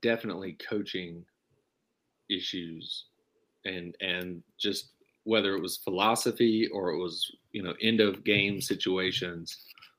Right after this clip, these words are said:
where, <clears throat> you know, maybe a different coach and you do win eight games yet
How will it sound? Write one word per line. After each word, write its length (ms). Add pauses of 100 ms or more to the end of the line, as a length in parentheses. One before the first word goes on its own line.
(200)
where, 480 (500)
<clears throat> 560
you 140
know, 260 (100)
maybe 500
a 100
different 480
coach 440
and 160
you 80
do 240
win 300
eight 220
games 560 (640)
yet 240